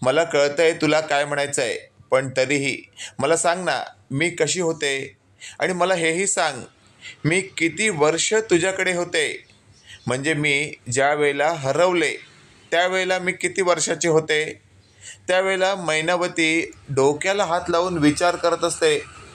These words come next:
आणि बोलू लागते, "अ, अ, बहुतेक तू पाच वर्षाची होतीस, मला चांगलं आठवतंय." त्यावर सायली मत असते, "अच्छा,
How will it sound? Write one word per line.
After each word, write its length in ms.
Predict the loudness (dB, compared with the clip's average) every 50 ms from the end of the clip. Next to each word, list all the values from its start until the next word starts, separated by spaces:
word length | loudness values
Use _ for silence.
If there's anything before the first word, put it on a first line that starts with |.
| -20 -20 -10 -6
आणि 200 | -4 -4 -2 -2
बोलू 280 | 0 2 2 4 4 4
लागते, 600 | 2 2 0 0 0 0 0 2 0 -2 -2 0
"अ, 60 | 2
अ, 960 | 4 4 6 6 6 4 4 2 2 0 -2 -2 -4 -4 -4 -6 -4 -2 0 -2
बहुतेक 440 | 0 0 0 0 0 -2 0 0
तू 40 | -2
पाच 380 | 0 0 0 0 0 0 0 0
वर्षाची 460 | 0 0 0 -2 -4 -4 -2 2 2
होतीस, 460 | 2 2 2 0 -4 -4 -4 -8 -14 -12 -2
मला 200 | 0 0 0 0
चांगलं 420 | -2 -2 -4 -4 -4 -2 -2 0
आठवतंय." 520 | 0 0 0 0 0 0 0 -2 -2 -4 -4 -8 _ _ _ _ _ _ _ -20 -20 -20 _ 0
त्यावर 360 | 0 2 2 4 2 2 0
सायली 400 | -2 -4 -2 0 0 0 0 -2
मत 220 | -2 0 0 0 0
असते, 440 | -2 -2 -2 -2 0 0 -2 -2 -2
"अच्छा, 440 | -2 -2 -2 0 -2 0 0 0 0